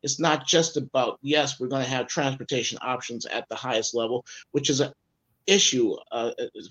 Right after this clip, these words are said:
as we are committed to this thing called equity in the state of Minnesota. It's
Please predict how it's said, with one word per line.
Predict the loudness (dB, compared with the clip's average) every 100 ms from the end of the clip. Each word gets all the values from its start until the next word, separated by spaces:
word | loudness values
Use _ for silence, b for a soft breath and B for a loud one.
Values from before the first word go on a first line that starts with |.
| -14 -4
as | 0 2
we | 4 6
are | 4 0 _ B B
committed | 4 8 8 6
to | 4
this | 2
thing | 4 2 2
called | 2 2 2
equity | 0 0 -2 0
in | 0
the |
state | 0 4 4
of | 4
Minnesota. | -2 0 0 0 -2 B B B _ 2
It's | 4 4